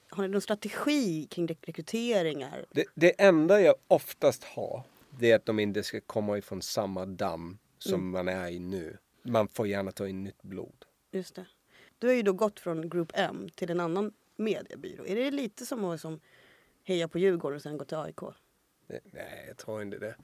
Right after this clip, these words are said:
Speaker 2: Nu, nu var jag, den Group M-byrån jag var på var ju Mindshare och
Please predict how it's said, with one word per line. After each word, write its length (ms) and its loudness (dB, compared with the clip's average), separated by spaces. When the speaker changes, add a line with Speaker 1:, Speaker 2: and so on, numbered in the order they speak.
Speaker 2:
Nu, 200 8
nu 120 8
var 220 12
jag, 200 8
den 460 6
Group 200 2
M-byrån 540 6
jag 100 2
var 180 4
på 160 -4
var 220 2
ju 160 0
Mindshare 720 0
och 140 -4